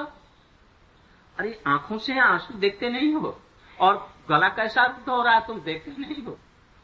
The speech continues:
ये तो उसी के लक्षण है। हम्म। धन्या ब्रजस्त्रिय,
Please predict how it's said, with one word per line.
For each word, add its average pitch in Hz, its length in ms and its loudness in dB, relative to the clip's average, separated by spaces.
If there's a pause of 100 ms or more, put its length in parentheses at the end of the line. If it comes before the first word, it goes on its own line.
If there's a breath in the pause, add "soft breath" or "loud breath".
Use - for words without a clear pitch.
(200)
ये 180 120 0
तो 226 160 -6
उसी 233 200 -10
के 240 120 -6
लक्षण 196 340 -2
है। - 200 -14 (580)
हम्म। 156 120 -16 (1160)
धन्या 143 380 2
ब्रजस्त्रिय, 107 680 -16